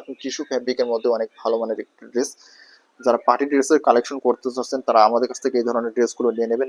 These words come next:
একেবারে রিজনেবল প্রাইসের মধ্যে পেয়ে যাবেন। আপনি বাংলাদেশের যে কোনো পজিশন থেকে এত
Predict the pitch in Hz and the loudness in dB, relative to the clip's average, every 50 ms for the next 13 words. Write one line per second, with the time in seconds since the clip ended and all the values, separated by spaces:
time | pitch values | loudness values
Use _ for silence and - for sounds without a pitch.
0 | 117 110 110 - - 131 127 127 120 127 123 120 123 113 123 117 - - 127 123 | 2 0 0 -2 -4 -4 -2 0 4 4 4 4 4 2 -2 -4 -4 -2 2 2
1 | 123 120 - 123 123 120 - 127 123 120 117 135 123 - 123 120 120 127 127 131 | 2 2 4 2 2 2 0 -4 -4 -4 -2 -2 0 0 2 2 2 2 0 -2
2 | 123 - - 127 117 123 120 127 127 127 - 131 113 - - 131 131 131 - 147 | -4 -4 -6 -2 0 2 2 2 2 0 -2 -4 -4 0 2 2 2 4 2 0
3 | 147 - - 143 - 147 139 - - 143 135 - 139 131 135 127 120 _ _ | 0 0 -2 -2 -2 -2 -4 -4 -4 -8 -6 -4 -4 -2 0 -2 -2 _ _